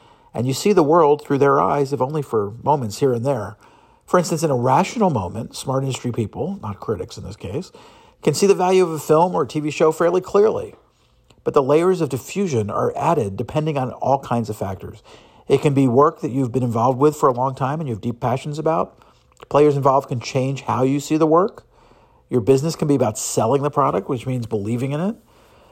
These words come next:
The way the industry around you is looking in a given year can change how you see any one piece of work.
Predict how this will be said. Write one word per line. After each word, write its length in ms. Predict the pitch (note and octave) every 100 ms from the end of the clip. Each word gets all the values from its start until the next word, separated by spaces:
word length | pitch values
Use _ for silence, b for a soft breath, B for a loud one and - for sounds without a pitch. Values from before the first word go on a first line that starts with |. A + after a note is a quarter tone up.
| b
The 80 | D3
way 240 | D3+ F#3 G3
the 160 | F#3
industry 340 | E3 E3 E3+ D#3+
around 380 | B2+ D3+ G3
you 100 | F#3
is 100 | C3
looking 260 | A2+ A#2+ A#2
in 100 | A#2
a 40 |
given 300 | G#2+ C3+ C3+
year 320 | B2+ F#3 G#3 -
can 180 | -
change 300 | A2 C3 A#2+
how 80 | A#2
you 160 | A2+ A2
see 240 | - A2+
any 280 | - A#2 A#2
one 280 | G#2+ A2+ G#2
piece 220 | A2 F#2+
of 80 | G2+
work. 400 | F2+ - -